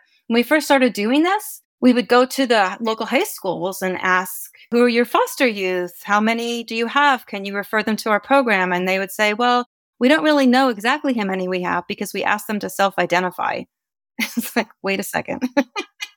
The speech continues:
You don't get something from the department that says, "This is how many of our youth are going to your school." But so it's been difficult. For us, that's been one of our frustrations, 'cause I mentioned earlier, we w-, would like to have more of the younger youth join our program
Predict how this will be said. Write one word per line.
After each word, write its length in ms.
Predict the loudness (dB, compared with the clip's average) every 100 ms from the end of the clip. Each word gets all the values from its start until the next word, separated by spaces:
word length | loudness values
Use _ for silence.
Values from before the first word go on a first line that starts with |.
| -20 -12 -8
You 280 | -6 0 0
don't 200 | 2 0
get 180 | 0 0
something 500 | -2 -2 -2 -6 -6
from 380 | 0 0 0 -2
the 80 | -2
department 560 | 0 2 0 0 -6 -6
that 160 | -8
says, 500 | -2 0 0 -4 -12 _
"This 160 | -2
is 140 | -2 0
how 120 | 2
many 480 | 2 2 -2 -6 -12 _
of 140 | -2 2
our 80 | 0
youth 300 | 0 -2 -2
are 100 | 0
going 220 | 2 2
to 120 | 0
your 100 | -4
school." 460 | -6 -2 0 0 -2 -2
But 260 | 2 2 2
so 180 | 2 2
it's 220 | 0 0
been 160 | 0 2
difficult. 580 | 2 2 0 -2 -4 -4
For 180 | -2 2
us, 200 | 2 2
that's 200 | -2 0
been 140 | 0
one 140 | 2 2
of 80 | 2
our 120 | 0
frustrations, 720 | -2 -8 -4 -4 -2 -6 -4
'cause 140 | -4 0
I 80 |
mentioned 380 | 0 0 -2 -4
earlier, 460 | -2 0 0 -2 -4 _ _ _ _ _
we 140 | -4 0
w-, 180 | 0 -4 _
would 220 | 0 2
like 200 | 2 0
to 80 | 0
have 160 | 0 2
more 160 | 2
of 100 | 2
the 80 | -2
younger 340 | 0 -2 0
youth 300 | -2 0 0 -2
join 280 | -2 2 2
our 100 | 2
program 400 | 2 0 2 0